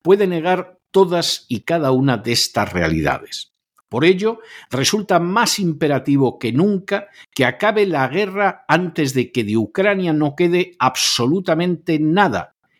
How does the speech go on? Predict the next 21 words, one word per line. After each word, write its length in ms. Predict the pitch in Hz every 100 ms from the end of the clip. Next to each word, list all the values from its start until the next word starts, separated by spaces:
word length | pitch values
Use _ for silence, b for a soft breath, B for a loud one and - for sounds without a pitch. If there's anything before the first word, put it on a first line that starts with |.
| -
incluida 640 | 123 127 131 165 196 160
su 220 | - 131
riqueza 560 | 117 117 165 143 - 107
ya 160 | 127
en 120 | 147
manos 400 | 127 117 95 95
de 80 | -
extranjeros, 840 | - - 90 87 - 135 127 120 - B B B
y 100 | 113
sus 240 | 110 151 -
jóvenes 400 | 226 233 226 -
sacrificados 1080 | - 127 - 135 - 127 - 214 202 202 -
por 240 | - 131
centenares 800 | - 135 131 - 123 185 185 143
de 100 | 127
miles 420 | 143 170 175 170 B B B
en 160 | 120
el 200 | 117 117
campo 500 | - 165 139 117 98
de 120 | 117 180
batalla, 600 | 127 139 143 143 156